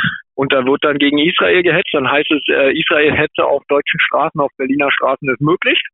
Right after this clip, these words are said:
Ja, die Diskussion hatten wir ja beispielsweise auch in Nordrhein-Westfalen. Und gleichzeitig, wenn die Polizei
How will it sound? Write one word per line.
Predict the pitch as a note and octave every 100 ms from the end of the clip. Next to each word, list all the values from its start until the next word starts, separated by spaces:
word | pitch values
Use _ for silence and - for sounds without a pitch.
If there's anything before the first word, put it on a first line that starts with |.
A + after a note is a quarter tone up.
| -
Ja, | D#3+ A3+ F#3+
die | B2+
Diskussion | B2+ C#3 C#3+ C3+ C#3+
hatten | C#3 C#3+
wir |
ja | B2+
beispielsweise | C3+ - C3+ C3 C3 C3
auch | B2+
in | C3
Nordrhein-Westfalen. | B2+ B2 B2 B2+ - B2+ D#3+ A#3 - - - _ _ _
Und | B2
gleichzeitig, | C3 C3 E3 C#3+ C#3
wenn | C3 C#3
die |
Polizei | C#3+ C#3+ C3 C3+ B2+ D3